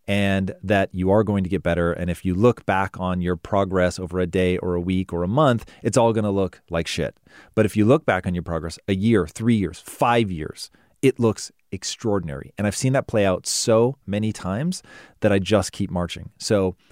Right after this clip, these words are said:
what do you need to do? You need to remind yourself that your mind will never, no matter how much you accomplish, it will cough up these idiotic things. Because if you're anything like me, once you get great at one thing,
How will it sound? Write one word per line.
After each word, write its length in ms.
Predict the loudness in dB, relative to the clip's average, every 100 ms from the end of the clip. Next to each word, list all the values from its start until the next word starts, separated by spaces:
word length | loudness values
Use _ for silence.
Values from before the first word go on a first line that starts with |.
| _
what 200 | 2 2
do 60 | 4
you 100 | 2
need 220 | 2 -2
to 80 | -2
do? 320 | 0 -2 -4 -10 _
You 200 | 2 4
need 220 | 4 0
to 120 | -2 -2
remind 520 | 0 2 0 0 -2
yourself 460 | -6 -8 -10 -12 -20 -10 0
that 160 | 2
your 160 | 4 2
mind 300 | 2 -2 -4
will 320 | -2 4 6 6
never, 340 | 2 0 -2 4
no 360 | 6 8 6
matter 320 | 4 4 4
how 180 | 4 2
much 200 | 0 0
you 120 | 0
accomplish, 480 | 0 0 -6 -6 -14 -18 -4 -2
it 120 | 2
will 160 | 0 -2
cough 380 | 0 2 2 -2
up 260 | -6 -6 -20 _ _ 4
these 200 | 4 4
idiotic 440 | 4 4 4 0
things. 200 | -4 -4
Because 240 | 0 0
if 80 | 0
you're 140 | -2 2
anything 320 | 0 0 0
like 220 | 0 2
me, 200 | 0 0 -6 -2
once 240 | 2 2 2
you 60 |
get 200 | 2 0
great 460 | -6 0 2 2 -2 -8
at 140 | -2
one 180 | 0 0
thing, 260 | -2 -6